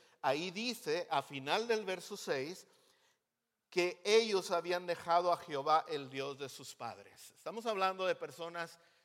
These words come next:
ya adultas. Estos ciento veinte mil que murieron eran hombres valientes. Eran hombres que ya tenían libre albedrío, que podrían usar su libre albedrío, perdón, para tomar una decisión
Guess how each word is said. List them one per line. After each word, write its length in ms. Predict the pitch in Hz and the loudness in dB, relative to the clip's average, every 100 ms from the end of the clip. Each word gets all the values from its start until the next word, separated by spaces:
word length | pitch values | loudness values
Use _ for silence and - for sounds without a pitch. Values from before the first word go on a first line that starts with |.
| _ | _
ya 320 | 143 165 170 | 2 4 4
adultas. 600 | 165 156 175 175 120 117 | 0 0 0 -2 -6 -12
Estos 260 | 147 202 190 | -10 -6 -6
ciento 440 | - 190 196 202 | -2 -2 -2 -4
veinte 320 | 190 185 170 | -4 -4 -4
mil 300 | 165 175 196 | -6 -4 -4
que 120 | - 160 | -4 -10
murieron 720 | 147 160 196 180 147 156 151 _ _ _ _ | -8 0 4 4 0 -6 -12 _ _ _ _
eran 260 | - 165 180 | -2 0 2
hombres 440 | 190 208 202 175 | 0 0 0 -2
valientes. 880 | 160 165 180 196 165 117 101 - - _ _ _ _ | -2 -2 0 0 -2 -12 -16 -16 -20 _ _ _ _
Eran 300 | 156 196 202 | 4 6 6
hombres 400 | 233 240 220 - | 4 6 2 2
que 120 | 202 | 2
ya 160 | 202 | 2
tenían 480 | 202 196 208 208 196 | 4 -2 0 0 -2
libre 300 | 180 220 226 | -4 -4 -2
albedrío, 800 | 214 190 180 208 214 185 202 208 - _ _ _ _ | -2 -2 0 -2 0 0 0 -2 -10 _ _ _ _
que 100 | - | -8
podrían 380 | 131 156 160 208 | -4 0 0 0
usar 360 | 208 - 214 202 | -4 0 2 2
su 140 | 202 | 0
libre 240 | 185 196 214 | -4 -2 -2
albedrío, 580 | 196 185 180 208 170 | -2 -4 -2 -2 -2
perdón, 400 | 160 156 175 220 - - _ | -4 -2 -2 -2 -8 -20 _
para 240 | - 185 175 | 2 2 2
tomar 280 | 170 190 226 | 2 4 4
una 200 | 226 220 | 4 2
decisión 720 | 190 - 170 190 196 226 254 | 2 -4 -10 2 4 4 0